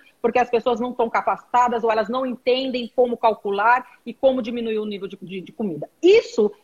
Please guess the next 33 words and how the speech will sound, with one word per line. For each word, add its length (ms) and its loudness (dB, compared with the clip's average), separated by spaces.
se 80 0
eu 60 6
diminuir, 640 0
e 120 -4
a 100 -4
gente 120 -12
fala 200 -4
percentualmente 760 -10
de 120 -12
dez 420 2
por 160 -4
cento 380 -6
pra 240 -2
sete 340 -4
por 160 -12
cento, 240 -4
quanto 240 2
isso 160 0
representa 480 0
em 140 -4
dinheiro? 520 -6
Tá? 300 2
Vamos 300 -8
dar 180 -2
dez 680 -4
bolinhas, 600 -6
pra 180 -12
não 60 -14
falar 240 -2
dez 240 -6
mil 160 -12
dólares. 440 0
Enfim, 360 0